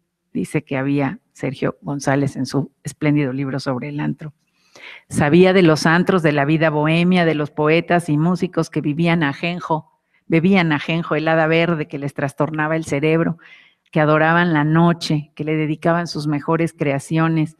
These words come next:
para oponerse a la moral de la época, a los cerrojos del catecismo y a las admoniciones del hogar y la familia, como escribió alguien.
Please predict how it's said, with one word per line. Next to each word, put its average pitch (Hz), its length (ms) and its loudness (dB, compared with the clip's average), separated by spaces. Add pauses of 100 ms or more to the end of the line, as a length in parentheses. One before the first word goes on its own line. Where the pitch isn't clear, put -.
(360)
para 170 220 2
oponerse 175 520 2
a 190 40 2
la 165 100 0
moral 151 360 0
de 170 100 -2
la 147 180 -2
época, 156 520 -4 (540)
a 165 80 -4
los 156 220 -4
cerrojos 165 600 2
del 147 180 -4
catecismo 160 680 -2
y 147 80 -2
a 143 60 0
las 139 220 -2
admoniciones 147 840 -4
del 147 160 0
hogar 151 220 2
y 156 40 -2
la 147 140 -2
familia, 151 560 -4
como 135 240 -4
escribió 131 460 -6
alguien. 151 400 -6